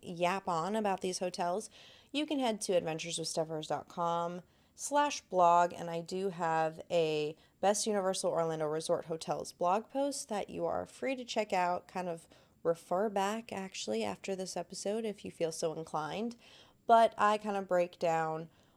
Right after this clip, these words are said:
w-, you know, the different tiers, where, what rooms start at, and all that jazz, and what the rooms come with, but I can run that through right now. So, we start off with the value hotels. These rooms, standard rooms, start at around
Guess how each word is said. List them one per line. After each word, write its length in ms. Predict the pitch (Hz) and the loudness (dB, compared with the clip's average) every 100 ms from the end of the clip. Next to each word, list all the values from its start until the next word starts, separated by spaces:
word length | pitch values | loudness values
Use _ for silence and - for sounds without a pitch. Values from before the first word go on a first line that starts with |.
| _ | _
w-, 240 | - 185 - | -8 -8 -8
you 120 | 196 196 | -2 0
know, 100 | 165 | 2
the 80 | |
different 380 | 170 269 320 277 | 2 0 0 -4
tiers, 680 | - 254 254 240 240 233 220 | -2 2 4 4 2 0 -2
where, 360 | 208 196 208 214 | 0 6 6 6
what 260 | 202 226 220 - | 4 0 -2 -8
rooms 380 | 185 196 202 202 | -4 0 0 -2
start 320 | - 185 180 | 2 4 4
at, 520 | 180 175 170 180 - - - | 4 4 2 0 -6 -18 -8
and 140 | 180 | -4
all 200 | 165 175 | 0 0
that 260 | 175 156 - | 0 -4 -4
jazz, 360 | - 202 226 220 | 0 2 2 0
and 100 | 220 | -4
what 140 | 240 | -4
the 80 | 240 | -4
rooms 340 | 240 240 233 | -2 -4 -4
come 240 | - 240 233 | -6 -4 -2
with, 320 | 240 - - _ | -4 -6 -20 _
but 140 | 220 240 | 0 2
I 80 | 262 | 0
can 180 | - | -2
run 200 | 269 247 | -2 0
that 220 | 240 240 240 | 0 -4 -2
through 240 | 240 247 | 0 2
right 220 | 240 262 | 2 0
now. 280 | 294 381 - _ _ - - - - | -2 -2 -4 _ _ -20 -20 -20 -20
So, 480 | - 294 233 175 - - | 0 6 6 6 -2 -12
we 200 | - 247 | -4 -2
start 280 | 254 294 285 | 2 4 6
off 220 | 262 269 | 4 4
with 80 | 247 | 0
the 100 | 214 | 4
value 380 | 190 185 196 | 6 6 6
hotels. 680 | 202 196 - 165 165 170 175 - | 2 0 0 4 6 6 2 -4
These 380 | 190 202 233 | 0 0 0
rooms, 640 | 214 196 196 196 - - - _ | 0 0 0 -2 -6 -8 -10 _
standard 480 | - - 262 240 180 | -4 2 4 4 2
rooms, 380 | 156 151 165 - | 0 -2 -4 -8
start 360 | - 190 180 - | -2 2 2 2
at 120 | 180 | 0
around 280 | 170 165 | 0 -2